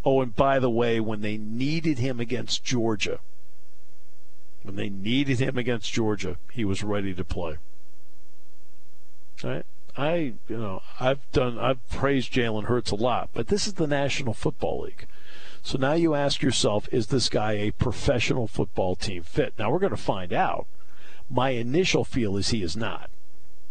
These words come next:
I mean, that's my initial. But let's see what he does.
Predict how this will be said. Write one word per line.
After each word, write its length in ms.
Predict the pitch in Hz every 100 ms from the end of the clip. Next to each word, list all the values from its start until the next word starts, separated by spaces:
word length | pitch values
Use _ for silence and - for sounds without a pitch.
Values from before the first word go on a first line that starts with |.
| - - - - - - - - - -
I 60 | 98
mean, 120 | 92
that's 200 | 110 -
my 160 | 131
initial. 600 | 123 123 143 143 98 - - - - - - - - - - -
But 100 | 151
let's 220 | 156 -
see 100 | 156
what 140 | 147
he 100 | 143
does. 340 | 147 185 101